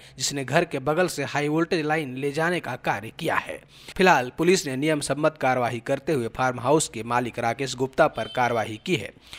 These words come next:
पुलिस अधीक्षक भावना गुप्ता ने बताया कि राकेश गुप्ता के फार्म हाउस में करंट की चपेट में आने से एक मजदूर की मौत हो गई थी। फिलहाल पुलिस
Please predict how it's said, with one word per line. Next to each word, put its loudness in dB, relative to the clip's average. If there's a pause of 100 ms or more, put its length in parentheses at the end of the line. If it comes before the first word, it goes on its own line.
(180)
पुलिस 8
अधीक्षक 4
भावना 2
गुप्ता 2
ने 0
बताया 2
कि -2
राकेश 0
गुप्ता -2
के -8
फार्म -4
हाउस 0
में -10
करंट -2
की -10
चपेट -4
में -4
आने 0
से -8 (280)
एक 4
मजदूर 2
की -6
मौत -4
हो 0
गई 2
थी। -10 (220)
फिलहाल 6
पुलिस 0